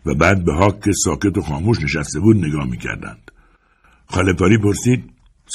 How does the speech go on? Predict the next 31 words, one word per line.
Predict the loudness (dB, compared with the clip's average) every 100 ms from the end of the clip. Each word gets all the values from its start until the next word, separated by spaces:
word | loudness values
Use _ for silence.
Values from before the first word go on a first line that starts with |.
| 2
"سید، | 2 2 -2 -14 _ _
تام | -2 0 0
چه | 4 4
شده؟ | 4 2 2 2 0 -4 -20 _ -4
هیچ | 2 2 4
وقت؟" | 0 0 -2 -12 _
در | 0 2
همین | 6 6
موقع | 6 4 0
تام | 0 0 0 0
در | -2 -2
حالی | -2 0
که | -2 -2 -6 -18 -2
هنهن | 2 4 4 2
کنان | 2 4 4 0 -12 -20 -8
کیسه‌های | -4 -2 0 0
سنگین | 0 -2 0 -2
را | -2
حمل | -4 -6 -4
می‌کرد | -4 -2 0 -2 -2
وارد | -4 -2 -4
اتاق | -4 -4 -4
شد | 0 0 -2 -8 -20 -20 -8 -2
و |
خاله | -2 0 0 0
پاری | 2 4
نتوانست | 6 4 2 -2 -2 -4
حرفش | -6 -6 -6 -4
را | -6
تمام | -6 -8 -8
کند. | -12 -14 -16